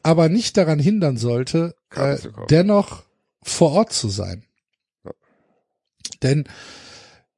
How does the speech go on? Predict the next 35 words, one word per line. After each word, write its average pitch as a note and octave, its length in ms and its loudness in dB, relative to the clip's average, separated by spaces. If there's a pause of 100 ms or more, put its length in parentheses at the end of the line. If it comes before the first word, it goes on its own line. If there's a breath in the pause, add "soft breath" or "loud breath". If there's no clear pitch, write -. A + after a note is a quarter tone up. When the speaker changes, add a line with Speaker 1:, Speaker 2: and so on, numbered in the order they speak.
(260)
Speaker 1:
wir, - 220 -6
also D#3 220 4
ein D3 80 2
bisschen G#3 320 2
teasern E3+ 440 2
können E3+ 240 2
wir B2 80 2
ja G#2 120 -4
schon, A#2+ 380 0
ne? G#2+ 100 -4
Es - 160 -4
wird E3+ 140 2
schon C3 180 -2
gut. G#2 360 -12 (420)
Wir - 40 -10
Speaker 2:
Wird C3 100 0
Speaker 1:
haben F#3 120 2
Speaker 2:
schon F#3 140 0
gut. C2+ 160 -6
Wir C2 80 -4
haben's E2+ 120 -6
tatsächlich D#2 420 -4
schon, E2 200 -4
wir D2+ 160 -2
haben's, A#2+ 160 -2
glaub A2 120 0
ich, F#2 80 -8
so F#2 80 -4
früh A#2+ 220 -10
vorbereitet F#2 460 -4
wie D#2+ 40 -10
noch D#2 120 -4
nie. D2+ 160 -8
Speaker 1:
Wir C#3 280 0
haben's D#3+ 460 0